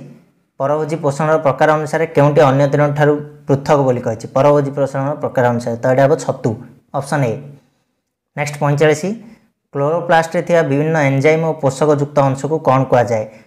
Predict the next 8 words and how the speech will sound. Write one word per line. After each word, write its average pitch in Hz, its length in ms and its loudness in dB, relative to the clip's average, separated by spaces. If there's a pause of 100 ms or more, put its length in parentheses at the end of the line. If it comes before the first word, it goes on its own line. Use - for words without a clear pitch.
(260)
କ୍ଲୋରୋପ୍ଲାଷ୍ଟ, 139 760 0
ଷ୍ଟ୍ରୋମା 147 400 2
ବୋଲି 143 160 4
କୁହାଯାଏ। 123 320 2
ଅପସନ୍ 127 280 -2
ସି। 117 340 -6 (640)
ନେକ୍ସଟ 143 220 -8
ଛୟାଳିଶ, 151 460 2